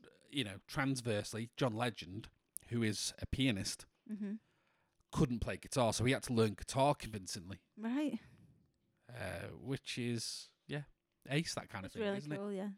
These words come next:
Speaker 2: I like John Legend. He's cool.
Speaker 1: So Ryan Gosling did very well.
Speaker 2: She's pregnant again as well.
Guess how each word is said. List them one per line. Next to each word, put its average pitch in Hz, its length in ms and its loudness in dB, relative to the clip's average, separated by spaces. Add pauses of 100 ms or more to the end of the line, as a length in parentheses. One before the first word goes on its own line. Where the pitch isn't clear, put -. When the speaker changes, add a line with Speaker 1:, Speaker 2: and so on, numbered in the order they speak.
Speaker 2:
I 277 100 0
like 202 180 0
John 165 200 -2
Legend. 165 360 -4
He's 180 140 -4
cool. - 300 -6 (280)
Speaker 1:
So 170 140 2
Ryan 202 240 4
Gosling 175 280 2
did 113 140 -2
very 135 420 6
well. 110 440 2
Speaker 2:
She's 277 180 -2
pregnant 247 400 0
again 254 200 2
as 220 120 -2
well. 226 160 -2